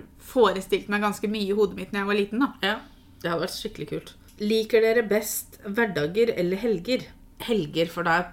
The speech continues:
Speaker 2: mm, da er det liksom mer sånn familietid, holdt jeg på å si.
Speaker 1: Mm.
Speaker 2: Samtidig så har jeg ikke noe mot hverdagen heller, sånn sett, men
Speaker 1: Jeg
Speaker 2: jeg
Speaker 1: tror
Speaker 2: tror,
Speaker 1: f-,
Speaker 2: ja.
Speaker 1: tror faktisk jeg liker, eh, hverdager best, jeg.
Speaker 2: Mhm. Ja, det er, det er innenfor det, altså. Det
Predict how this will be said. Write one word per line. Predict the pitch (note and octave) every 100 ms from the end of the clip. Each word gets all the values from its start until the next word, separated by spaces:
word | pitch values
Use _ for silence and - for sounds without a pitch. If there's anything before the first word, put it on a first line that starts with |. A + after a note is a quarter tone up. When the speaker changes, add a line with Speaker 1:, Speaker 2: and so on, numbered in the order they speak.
| -
Speaker 2:
mm, | C3 D#3+ D#3+ A#2 A#2 G2 C3+
da | F#3 F3+ F3+ C#3+
er |
det | F#3
liksom | F#3+ F#3 F3
mer | E3 D#3 D#3+
sånn | D3+ D#3+ D#3+ D#3+ - - - - -
familietid, | - E3+ D3+ C#3+ D#3+ G3 F3+ - -
holdt | F#3
jeg | G#3
på | G3+
å |
si. | G3+
Speaker 1:
Mm. | G3+ - - -
Speaker 2:
Samtidig | G#3 G3+ D#3+
så | F#3+
har | F#3+ D3
jeg | E3
ikke | B3
noe | G3+ D#3+
mot | D#3
hverdagen | G3+ F#3+ D3+ F3
heller, | E3+ E3
sånn | G3 E3 E3
sett, | A3+ A3+ -
men | G3 G3 G3 - - - -
Speaker 1:
Jeg | C4+
Speaker 2:
jeg |
Speaker 1:
tror | C#4+
Speaker 2:
tror, | F3+
Speaker 1:
f-, | - - - - - - G3
Speaker 2:
ja. | G#3
Speaker 1:
tror | B3 C#4
faktisk | A3+ - F#3+ G3
jeg | C4
liker, | A3 D#3+ - - A#3 A3+ B3
eh, | B3 A#3+ A#3+ A#3+ A#3+ A#3+
hverdager | C4+ A3 F#3+ - - G#3+
best, | A#3 - -
jeg. | E4+ - - - - -
Speaker 2:
Mhm. | G#3+ G#3+ A3 D4+ - - -
Ja, | B3 D#4+ -
det | G#3+
er, | G3 D#3+
det |
er | E3 D#3+
innenfor | D#3+ D3 E4+
det, | E3+
altså. | E3+ D4
Det | D#4+